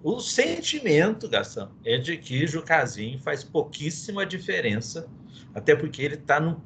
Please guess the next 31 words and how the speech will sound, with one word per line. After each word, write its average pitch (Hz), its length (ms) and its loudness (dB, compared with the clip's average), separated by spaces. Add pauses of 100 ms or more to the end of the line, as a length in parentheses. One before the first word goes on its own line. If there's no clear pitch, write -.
(120)
num, 135 440 0
numa - 260 -2
região 147 320 6
de 160 140 -2
transição. 156 920 0 (560)
Pode 165 220 4
chover 196 480 4
tudo 196 540 2 (300)
pra 151 180 6
baixo 151 340 4
de, 127 240 -2
de, 107 400 -6
de, 104 460 -4 (240)
de 110 260 0
Jucazinho 131 760 4 (200)
e - 40 -4
não 160 60 2
chover 202 300 8
nada 208 440 6
pra 131 220 -8
cima, 101 340 -12 (840)
entendeu? 156 360 0 (340)
Então, 220 220 6
se-, 123 320 -10 (120)
e, 151 160 0
ou 143 220 4
seja, 113 400 4
a 139 80 6
inundação 165 480 4
vai 175 240 2
ocorrer. 175 640 2